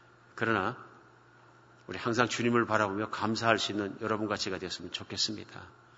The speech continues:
오늘 골로새 이 장에서 사도 바울이 권면하는 것처럼 감사를 넘치게 하십시다.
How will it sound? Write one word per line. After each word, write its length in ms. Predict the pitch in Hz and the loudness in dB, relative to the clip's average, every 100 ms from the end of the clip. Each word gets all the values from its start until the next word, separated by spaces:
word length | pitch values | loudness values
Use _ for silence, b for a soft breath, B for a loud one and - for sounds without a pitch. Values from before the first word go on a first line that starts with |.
| B B B - | B B B -2
오늘 400 | 113 110 101 104 - - B B B - | 2 2 0 -6 -16 -20 B B B -10
골로새 340 | - 123 117 127 | 4 4 6 4
이 100 | 117 | 6
장에서 520 | 120 113 - 113 95 | 6 6 2 2 0
사도 240 | - 131 | 0 2
바울이 480 | 117 110 107 107 92 - - - - - - - - - - - - - | 6 6 4 2 0 -6 -18 -20 -20 -20 -20 -20 -20 -20 -20 -20 -20 -6
권면하는 380 | 110 110 101 101 | 0 2 2 -2
것처럼 400 | 90 - 107 90 - - - - - - - - - | -4 -6 -8 -8 -14 -20 -20 -20 -20 -20 -20 -20 -6
감사를 460 | 110 104 113 113 - | -4 0 0 -2 -4
넘치게 640 | 104 107 - - 139 - - - - - - - - - - - | -10 -4 -2 2 0 0 -12 -20 -20 -20 -20 -20 -20 -20 -20 -20
하십시다. 340 | - - - | -14 -14 -14